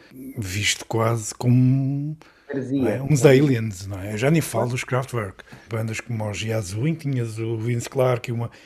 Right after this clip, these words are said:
Speaker 1: e uma cantora, ou, ou mesmo os Pet Shop Boys, se tu quiseres. Até muito mais tarde, na altura do, das raves e, e toda essa explosão da música dança, se pensares as primeiras vezes que eu vi os Underworld e vi os Chemical Brothers, havia também um pouco essa estranheza.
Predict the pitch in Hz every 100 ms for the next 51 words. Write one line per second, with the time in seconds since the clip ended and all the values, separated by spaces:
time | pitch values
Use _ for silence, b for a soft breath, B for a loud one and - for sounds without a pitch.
0 | B B 123 120 139 127 127 131 147 143
1 | 120 143 214 - 330 - 226 208 190 -
2 | 120 117 127 139 101 98 113 - b b
3 | - 185 240 233 214 - - 147 196 214
4 | 180 156 - 123 113 120 - - 123 123
5 | 127 117 110 110 110 104 101 92 90 B
6 | B B 117 101 117 113 123 120 92 101
7 | 95 92 - B B B - 92 110 113
8 | - 104 110 107 110 113 110 95 - 117
9 | 98 98 - 98 - 131 - 113 110 -
10 | - B - - 110 110 104 95 110 107
11 | - - - 110 101 113 117 117 113 113
12 | 117 113 107 107 107 117 110 107 113 110
13 | 110 110 113 90 - - 120 135 147 143
14 | 160 165 180 175 175 - 170 - 175 175
15 | 156 165 165